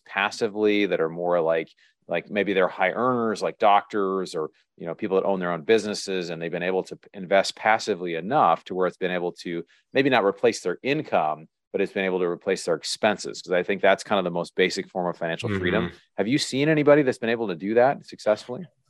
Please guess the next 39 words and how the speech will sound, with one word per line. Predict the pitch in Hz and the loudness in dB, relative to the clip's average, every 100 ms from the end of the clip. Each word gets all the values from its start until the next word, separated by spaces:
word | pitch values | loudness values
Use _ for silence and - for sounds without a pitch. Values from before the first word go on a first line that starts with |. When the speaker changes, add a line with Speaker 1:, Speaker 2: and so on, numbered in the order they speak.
| _ - | _ 6
Speaker 2:
Um, | 220 233 240 | 8 10 8
I'd | 208 240 | 6 4
say | - 294 | 4 2
kind | - 202 185 | 2 4 6
of | 160 | 8
a | 143 | 6
mix, | 123 131 127 - | 6 4 2 4
uh, | 131 127 123 120 | 6 8 6 4
you | 127 | 2
know, | 123 | -2
generally, | 113 123 139 147 135 127 | 0 -2 0 0 0 2
and | 120 113 104 _ _ - | 0 -4 -8 _ _ -8
I'm, | 120 113 | -6 -4
you | 110 | -2
know, | 104 | 0
just | 104 104 | -2 -2
kinda | 107 95 | -2 -2
speaking | - 107 104 | -2 -2 0
to | 101 | 0
my | 95 | 2
own | 95 95 92 | 2 0 2
network. | 98 95 92 92 - | 2 2 0 -2 -2
It | 104 | -2
isn't | 101 98 95 | -2 -2 -2
so | 104 98 | -2 0
much, | 95 92 - | 0 -2 -4
you | 92 | -2
know, | 92 90 87 - _ - | 0 0 -2 -6 _ -18
high-end | - 107 104 98 95 95 90 - _ | -2 2 4 4 2 -2 -6 -12 _
earners, | 110 104 101 98 98 90 | 0 2 2 2 2 0
you | 90 | -2
know, | 85 85 78 - | -2 -4 -4 0
doctors, | 87 85 87 85 | 0 2 0 0
lawyers, | 82 87 85 | 0 0 2
whatever, | 87 87 85 | 2 4 2
and | 87 | -2
then | 85 | -2
investing | 80 87 - - | -2 -4 -6 -4
passively. | 101 98 - 98 90 90 90 | 2 2 0 -2 0 0 0